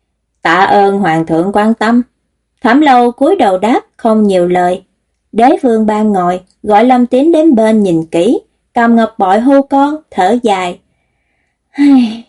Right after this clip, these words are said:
"Trẫm tìm ngươi suốt mấy năm nay, cha ngươi tìm Lộc Ly cho hoàng thất, cuối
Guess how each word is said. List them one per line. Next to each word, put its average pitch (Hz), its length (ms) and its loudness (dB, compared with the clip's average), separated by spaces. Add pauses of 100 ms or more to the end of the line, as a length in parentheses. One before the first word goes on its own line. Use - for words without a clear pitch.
(720)
"Trẫm 240 360 2
tìm 185 240 -2
ngươi 226 200 0
suốt 285 220 -2
mấy 269 220 0
năm 226 200 0
nay, 233 280 0 (300)
cha 302 200 0
ngươi 285 280 2
tìm 190 180 -2
Lộc 175 240 -2
Ly 226 200 2
cho 220 140 -2
hoàng 165 280 -2
thất, 320 200 -2 (340)
cuối 330 220 2